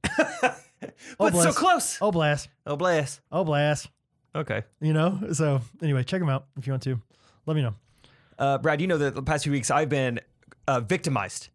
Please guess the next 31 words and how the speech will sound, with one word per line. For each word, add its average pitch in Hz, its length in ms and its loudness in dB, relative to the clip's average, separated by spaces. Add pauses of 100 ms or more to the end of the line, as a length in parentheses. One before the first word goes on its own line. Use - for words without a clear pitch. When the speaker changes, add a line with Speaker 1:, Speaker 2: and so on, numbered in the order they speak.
(160)
Speaker 1:
by 143 100 0
criminal 208 380 0
activity. 117 500 0
Speaker 2:
I'd 143 260 -2
say, 131 220 -2
yeah, 170 60 0
Speaker 1:
Laptop, 151 480 2
Speaker 2:
that, 156 80 0
that's 208 80 4
Speaker 1:
credit 147 160 4
card. 147 140 4
Speaker 2:
mildly 135 340 2
putting 131 280 -6
it. 117 120 -10 (160)
Speaker 1:
Amazon 151 420 0
account. 101 320 -6 (540)
Well, 123 120 0
this 147 280 0
week, 160 360 -2 (280)
I 113 80 -8
s-, - 240 -8
I 117 80 -4
took 110 200 -6
one 123 340 -2
step 156 380 -2
towards 120 320 -4
taking - 320 -6
it 104 120 -6
all 110 220 -2
back, 98 320 -8
baby. 101 360 -6